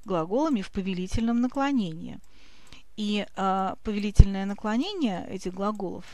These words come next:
оно образуется с помощью вспомогательного глагола «давайте». Вот этот глагол употреблен в форме множественного числа, и он как раз выражает побуждение к совместному действию.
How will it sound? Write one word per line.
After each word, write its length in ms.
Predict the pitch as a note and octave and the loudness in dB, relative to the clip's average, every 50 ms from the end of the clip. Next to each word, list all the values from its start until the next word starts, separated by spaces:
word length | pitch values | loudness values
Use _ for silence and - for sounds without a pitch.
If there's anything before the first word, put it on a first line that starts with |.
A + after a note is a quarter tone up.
| - - | -14 -10
оно 400 | - - F3+ A3 C#4+ F#4 G4 F4 | -8 -4 -2 0 2 2 4 4
образуется 640 | C4+ A3 G#3+ G3+ G3+ G#3+ C4+ D#4 E4 - - F#3 | 4 2 2 0 0 -2 -2 -4 -4 -4 -6 -10
с 80 | G3 - | -10 -8
помощью 560 | - A#3+ C4+ D4 C#4+ C4 - - - A#3 - - - - - - - - | -4 -2 -2 0 0 0 -2 -2 -2 -4 -4 -4 -10 -14 -14 -14 -14 -14
вспомогательного 920 | - - - - G#3 G#3 G#3 G#3+ G#3+ G3 F3+ - - F#3 F3+ F3+ F3+ F#3 | -12 -10 -4 0 2 2 2 2 2 0 4 4 2 2 2 -2 -6 -6
глагола 540 | F#3 G3 F#3+ F#3+ G3+ G3+ C4+ E4+ E4+ C#4+ G#3+ | -2 0 0 0 0 0 -2 0 0 0 0
«давайте». 880 | F#3+ G#3 A#3 B3 A3 G3+ F3 E3 D#3+ E3 E3+ - - - - - - - F#3 - - - - - - - - - - - - - - - - - - - - - - - | 2 0 0 2 2 0 0 0 -2 -4 -8 -8 -4 -4 -4 -4 -4 -10 -12 -14 -14 -14 -14 -14 -14 -14 -14 -16 -16 -16 -16 -14 -14 -14 -14 -14 -14 -14 -14 -14 -12 -10
Вот 420 | G3+ F#3+ G3+ G3+ G#3+ G#3+ G#3+ - - | -10 -8 -2 0 0 0 0 -2 -6
этот 220 | G3+ G#3 G3+ G3 | -4 -4 -4 -2
глагол 420 | F#3+ G3+ G3+ G3+ G3+ G3+ G3+ G3 F#3+ | 2 4 4 4 4 2 -2 -2 -2
употреблен 540 | F#3 - F#3+ - G#3 G3 F#3+ F#3+ G3 F#3+ G3 | -4 -6 -6 -4 -6 -4 -2 -2 -2 -4 -4
в 60 | - | -6
форме 360 | - - G#3 G3 F#3 F#3+ F#3 | -2 0 0 0 0 0 0
множественного 680 | F#3+ F#3+ F#3+ F#3 F#3+ F#3+ - - F#3+ F#3+ F#3+ F#3+ G3 G3 | 0 0 0 -2 -2 -6 -8 -6 -6 -6 -4 -4 -4 -6
числа, 480 | - - - - - C4 D4+ F#4 F4+ | -6 -8 -8 -6 -4 -2 0 0 0
и 120 | A#3 G#3 G#3+ | 0 2 2
он 140 | B3+ C4+ | 0 0
как 180 | - A3+ G3 - | 0 -4 -2 0
раз 240 | G#3+ B3+ B3 - - | 0 0 0 -2 -2
выражает 460 | G3+ F#3+ F#3 F#3 - B3 C4 B3 - | 0 0 0 0 0 0 -2 -2 -4
побуждение 640 | - F#3 F3 F3+ F3+ E3+ E3+ F#3 A3 B3 B3 A3 G3+ | -8 -10 -8 -6 -6 -6 -4 -2 0 2 2 0 -2
к 60 | - | -4
совместному 680 | - E3 D#3 D3+ E3 E3+ F#3+ - - G#3+ G3 F#3 F#3 | -4 -4 -4 -4 -4 -6 -8 -6 -4 -4 -2 -2 -4
действию. 600 | E3+ - - - - - - - - - - - | -6 -8 -10 -12 -12 -12 -12 -14 -14 -14 -14 -14